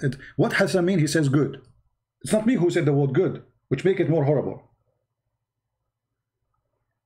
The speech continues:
So look, before they used to hide behind the word da'if. Da'if is not there.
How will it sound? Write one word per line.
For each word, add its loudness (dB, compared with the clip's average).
So 0
look, -4
before 0
they 0
used -2
to 0
hide 0
behind 0
the 2
word 0
da'if. -2
Da'if 0
is 0
not 0
there. -2